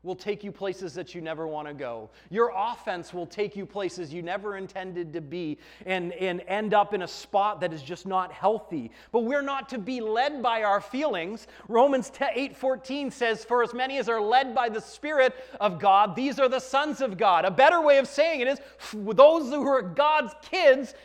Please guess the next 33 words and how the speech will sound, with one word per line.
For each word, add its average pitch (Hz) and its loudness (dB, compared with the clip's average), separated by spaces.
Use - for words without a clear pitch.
he 285 0
talks - 0
to 233 -6
and 214 -4
he 240 -4
directs. 220 -4
And 254 -2
so 285 4
God 294 4
will 294 4
never 262 0
lead 311 0
you 269 -2
into 226 2
a 220 4
place 226 -4
of 196 -8
bitterness. 196 -4
He 311 4
will 294 4
never 269 0
lead 294 -2
you 302 -2
into 254 0
a 240 0
place 247 0
of 208 -4
offense 233 -4
or 233 -6
animosity. 254 -4
He 269 -4
will 240 0
in-, 233 -4